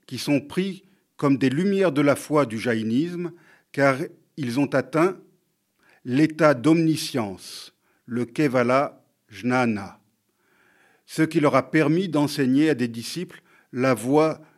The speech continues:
du moksha, c'est-à-dire de l'illumination. Ensuite, selon la tradition bouddhique, Gautama Bouddha donna quelques enseignements à Ayodhya,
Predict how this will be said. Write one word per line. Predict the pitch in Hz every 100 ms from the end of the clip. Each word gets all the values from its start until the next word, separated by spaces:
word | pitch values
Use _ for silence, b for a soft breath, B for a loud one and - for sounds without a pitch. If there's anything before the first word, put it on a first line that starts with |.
| b
du | 113 120 131
moksha, | 123 165 175 - 123 120 - _ _ _ _
c'est-à-dire | - 127 123 104 113 131 - b b
de | 123
l'illumination. | 117 139 160 147 147 151 123 - 110 87 _ _ _ _ _ _ _ _ _ _ _ _ _ _ _ _ _ _ _ _ _ _ _ _ _ _ _ _ _ _ -
Ensuite, | 190 208 175 131 -
selon | - 160 190
la | 190
tradition | 185 165 156 185
bouddhique, | 135 196 170 120 - - - _ _ _ _ _ _ -
Gautama | 135 175 180 165 175 165
Bouddha | 110 175 147 120 - _ _ _ _ b b b b
donna | 127 151 156 170
quelques | 170 - 127
enseignements | 123 113 117 113 151 175 -
à | 139 127
Ayodhya, | 123 131 117 104 101